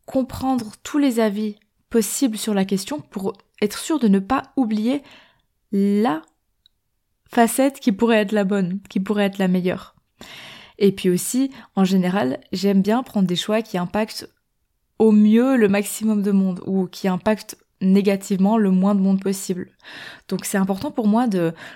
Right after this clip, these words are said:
de demander l'avis des autres pour, parce que je, simplement, c'est, c'est aussi, je pense, une question de... Hum, comment dire, de modestie qu'on peut retrouver chez la Balance à ce moment-là, de se dire, en fait, je n'ai pas forcément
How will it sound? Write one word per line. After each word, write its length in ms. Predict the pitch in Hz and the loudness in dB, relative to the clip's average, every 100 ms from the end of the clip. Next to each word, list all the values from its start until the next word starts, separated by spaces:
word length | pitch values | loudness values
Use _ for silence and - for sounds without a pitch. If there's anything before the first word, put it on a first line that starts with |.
| _ - | _ -6
de 80 | 208 | -2
demander 320 | 196 208 247 | 0 2 2
l'avis 200 | 220 185 | 0 0
des 180 | 190 202 | -2 -2
autres 180 | 185 - - | -4 -8 -16
pour, 240 | - 277 | -10 -10
parce 260 | - 214 - | -4 -6 -2
que 80 | 226 | -4
je, 120 | 196 - | -4 -6
simplement, 460 | 254 - 214 247 | -6 -2 -2 -2
c'est, 260 | - 202 180 | -2 -2 -4
c'est 420 | - - - 170 | -8 -14 -8 -6
aussi, 220 | 175 - | -6 -6
je 80 | 262 | -8
pense, 220 | - 214 | -4 -4
une 80 | 196 | -4
question 400 | 196 190 - 208 | -4 -8 -6 -2
de... 480 | 196 180 165 165 165 - - - - - _ - | -2 -2 -2 -4 -6 -10 -20 -20 -20 -20 _ -4
Hum, 480 | 180 175 170 170 170 _ _ - | -2 -2 -4 -8 -10 _ _ -6
comment 280 | 202 185 | 0 0
dire, 360 | 180 175 180 - _ - - _ _ _ _ | -2 -4 -8 -10 _ -20 -20 _ _ _ _
de 120 | 180 185 | -4 2
modestie 580 | 190 190 208 - - 403 | 2 4 0 0 -2 0
qu'on 160 | 240 | 0
peut 100 | 220 | -4
retrouver 300 | 208 220 214 | -6 -4 -4
chez 140 | 214 214 | -2 -2
la 120 | 202 | 0
Balance 320 | 202 240 240 | 0 -2 -2
à 60 | 202 | -4
ce 80 | 214 | 0
moment-là, 440 | 196 196 226 330 - - - - | 0 2 -2 -4 -16 -20 -16 -2
de 100 | 214 | -2
se 80 | 196 | 0
dire, 180 | 285 - | -4 -2
en 80 | 196 | -4
fait, 280 | 277 285 214 | -4 -4 -4
je 200 | 185 262 | 0 -2
n'ai 400 | 277 226 214 202 | 0 0 0 0
pas 540 | _ 226 240 277 _ | _ 0 0 -2 _
forcément 840 | - - 208 - 196 202 233 - | -10 -6 -6 -4 -2 -2 -2 -8